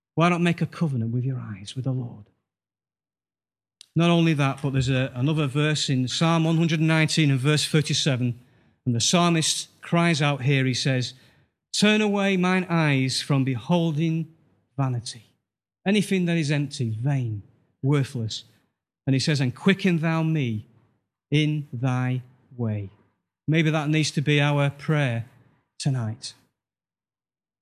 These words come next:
Not only do we see the first step that she took,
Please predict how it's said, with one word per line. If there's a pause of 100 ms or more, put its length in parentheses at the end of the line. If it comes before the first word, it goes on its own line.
(400)
Not
only
do
we
see
the
first
step
that
she
took,